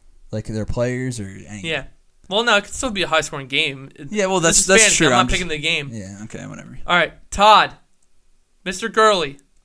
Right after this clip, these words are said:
Speaker 2: Now, I'm, I'm not saying to take him. I'm actually gonna halt on taking him.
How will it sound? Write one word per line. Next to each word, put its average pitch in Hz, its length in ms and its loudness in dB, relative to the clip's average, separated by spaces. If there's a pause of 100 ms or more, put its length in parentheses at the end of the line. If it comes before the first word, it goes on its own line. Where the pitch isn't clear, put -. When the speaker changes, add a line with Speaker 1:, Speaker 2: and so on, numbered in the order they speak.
(220)
Speaker 2:
Now, 156 220 2
I'm, 160 200 -6
I'm 180 160 0
not 214 240 6
saying 226 380 4
to 196 80 -8
take 196 320 0
him. 127 280 -6 (200)
I'm 160 160 -6
actually 180 320 -2
gonna 170 180 -4
halt 165 440 0
on 156 160 -8
taking 147 340 -10
him. 127 220 -14